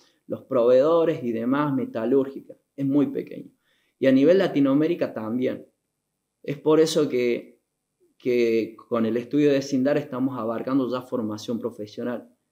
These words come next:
Capacitamos a docentes de diferentes universidades, tanto de dis-, diseño como ingeniería, y nos estamos abriendo mucho el campo de lo que serían las empresas. Las empresas, hay varias empresas importantes que pasaron como, como,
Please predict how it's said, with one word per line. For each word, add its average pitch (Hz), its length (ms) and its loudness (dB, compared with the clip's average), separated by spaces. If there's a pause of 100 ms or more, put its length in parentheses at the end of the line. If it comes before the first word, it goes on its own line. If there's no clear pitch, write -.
Capacitamos 120 720 -6
a 110 60 -6
docentes 113 560 -6
de 113 180 -10
diferentes 107 520 -10
universidades, 117 800 -4
tanto 117 240 -8
de 120 140 -4
dis-, - 300 -16
diseño 139 580 -2
como 120 200 -6
ingeniería, 135 840 0 (1000)
y 127 80 0
nos 117 120 0
estamos 143 340 0
abriendo 131 460 2
mucho 135 320 0
el 120 180 -4
campo 127 340 -2
de 123 120 0
lo 110 120 -4
que 107 80 -16
serían 110 340 -6
las - 180 -12
empresas. 107 560 -8
Las - 160 -20
empresas, 113 840 -10 (460)
hay 117 160 -4
varias 117 240 -2
empresas 120 380 -8
importantes 117 560 -6
que - 80 -16
pasaron 110 560 -10
como, 104 340 -16 (720)
como, 101 580 -8